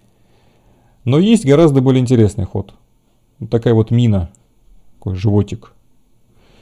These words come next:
Прилипает к двушечке, к животику.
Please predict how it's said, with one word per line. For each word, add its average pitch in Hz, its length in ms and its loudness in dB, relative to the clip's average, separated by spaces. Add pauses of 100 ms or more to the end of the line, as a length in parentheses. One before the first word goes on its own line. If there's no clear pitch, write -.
(480)
Прилипает 110 720 0 (520)
к 107 100 -4
двушечке, 135 500 -4
к 107 40 -6
животику. 110 640 0